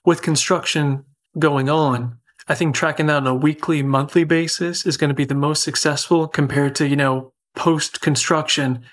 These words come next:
Hey, did we meet this or not? I mean, considering the amount of dollars on the table,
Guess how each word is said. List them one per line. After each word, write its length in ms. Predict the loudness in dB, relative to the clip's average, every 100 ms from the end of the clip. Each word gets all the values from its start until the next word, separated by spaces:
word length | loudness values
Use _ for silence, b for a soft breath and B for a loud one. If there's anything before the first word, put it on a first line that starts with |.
| B
Hey, 300 | 0 2 2
did 220 | 0 2
we 140 | 4 4
meet 240 | 2 2
this 180 | 0 0
or 40 |
not? 420 | 0 2 2 0 -2
I 40 |
mean, 160 | 0 0
considering 340 | 0 0 0
the 40 | 2
amount 120 | 0
of 60 | -2
dollars 360 | -2 0 2 2
on 120 | 0
the 60 |
table, 500 | -2 0 0 0 -4